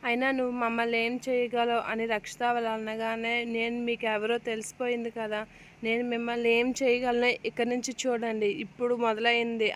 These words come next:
ఆట. అయినా మీరు ఎంతకాలం దాగి ఉంటారులేండి," అనైతే అంటూ ఉంటాడు. "నువ్వు మమ్మల్ని ఏం చేయలేవు," అనైతే అంటూ ఉంటారు రక్షిత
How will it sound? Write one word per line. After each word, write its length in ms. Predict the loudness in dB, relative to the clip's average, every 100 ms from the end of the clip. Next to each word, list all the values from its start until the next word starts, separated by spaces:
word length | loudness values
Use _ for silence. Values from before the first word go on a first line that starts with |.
| 0
ఆట. 240 | -2 -2 -6 -6 -20 -18 -4
అయినా 260 | -2 0 0
మీరు 300 | 0 0 2 2
ఎంతకాలం 560 | 0 -4 -2 -2 0 -2
దాగి 320 | 0 0 -2
ఉంటారులేండి," 720 | -4 -2 -2 -2 -2 -2 -2 -2 -2
అనైతే 400 | -4 -4 -2 -2
అంటూ 320 | -2 -2 -2 -2
ఉంటాడు. 540 | -2 -4 -2 0 0 -2 -2
"నువ్వు 220 | -2 -2
మమ్మల్ని 440 | -2 -2 -2 -2 0
ఏం 180 | -2 -2 -4
చేయలేవు," 480 | -2 0 0 -4 -6 -18 -16 -2
అనైతే 360 | 0 2 2 0
అంటూ 280 | 0 -2 -2
ఉంటారు 420 | -2 -2 -2 0 0
రక్షిత 340 | -2 -4 -2